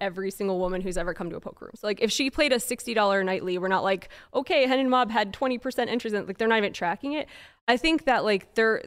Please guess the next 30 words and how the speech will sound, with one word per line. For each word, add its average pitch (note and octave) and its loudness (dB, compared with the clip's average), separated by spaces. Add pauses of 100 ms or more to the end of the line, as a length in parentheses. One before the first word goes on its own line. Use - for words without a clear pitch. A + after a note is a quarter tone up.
there A3+ 2
probably A#3+ 2
have G3+ 2
been A3 2
a G3+ 2
lot G3 4
of F#3+ -2
women F#3+ 0
who F#3+ -4
tried F3+ 0
and F3+ -6
had F#3 0
a F3 -4
bad F3+ 0
experience F3+ -10
and F3 -10
left. E3+ -6 (380)
I A#3 6
think, D4+ 0 (100)
uh, F#3 4
Libore B3 2
made G#3+ 2
a G#3 2
tweet G3+ -4
that F#3+ 2
was F#3+ -2
about F#3 0
basically, F3+ -6
um, E3+ -6 (840)
like, G#3+ 0